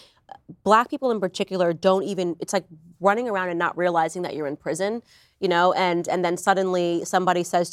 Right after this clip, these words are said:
to you, it, I mean, I always, I always say it's like the allegory of the cave, you know what I mean? You don't even know that you're living in this cave. You have no idea that these are shadows on the wall and it's not reality. And then suddenly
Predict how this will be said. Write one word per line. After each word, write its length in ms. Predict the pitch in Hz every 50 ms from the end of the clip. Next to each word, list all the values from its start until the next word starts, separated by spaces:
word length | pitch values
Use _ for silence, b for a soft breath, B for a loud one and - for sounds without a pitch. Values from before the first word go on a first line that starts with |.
| -
to 60 | 185
you, 180 | 175 170 165 170
it, 100 | 185 185 -
I 40 | 196
mean, 160 | 202 190 180
I 140 | 196 196 202
always, 320 | 214 220 220 214 - -
I 100 | - 175
always 160 | 185 190 190
say 180 | - 190 180 175
it's 140 | 165 - -
like 200 | 165 165 - _ _ _ _ _ _ _ _ _ _ 170
the 120 | 180 190
allegory 380 | 180 170 175 175 180 170 160 165
of 100 | 151 139
the 60 | -
cave, 280 | - 160 147 135 156 -
you 80 | - 165
know 60 | 170
what 100 | 170 170
I 60 | 165
mean? 220 | 160 160 170 175 -
You 120 | 175 180
don't 180 | 175 185 185 196
even 200 | 190 185 190 175
know 200 | 175 180 180 185
that 140 | 185 170 113
you're 100 | 160 170
living 240 | 175 170 160 165 160
in 100 | 156 160
this 140 | 165 165
cave. 260 | - - 165 160 160 170
You 80 | 175
have 120 | 170 160 170
no 180 | 180 180 175 175
idea 280 | 160 160 160 175 170
that 100 | 165 156
these 140 | - 165 165
are 60 | 170
shadows 340 | 160 - 185 165 160 160 156
on 60 | 165
the 80 | 165 160
wall 220 | 165 160 156 156
and 80 | 156 156
it's 120 | 156 -
not 140 | 170 151 -
reality. 560 | 156 165 165 170 170 160 151 139 135 156 160 123
And 180 | 160 170 160
then 220 | 156 160 156 165 160
suddenly 560 | - 180 165 165 160 156 151 147 147 165